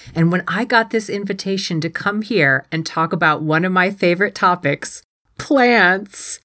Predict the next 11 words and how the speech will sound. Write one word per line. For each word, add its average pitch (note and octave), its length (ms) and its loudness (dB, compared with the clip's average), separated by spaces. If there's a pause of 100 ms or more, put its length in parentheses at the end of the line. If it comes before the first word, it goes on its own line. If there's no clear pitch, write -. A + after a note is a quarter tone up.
(300)
then A#3 240 0
I G3+ 220 -2
knew G3 340 0
it F3+ 80 -8
was F3 240 -4
pointing B3+ 600 -2
the G3+ 120 -4
way F3+ 440 0
to E3+ 180 -8
a D#3 40 -2
gift D#3 520 -4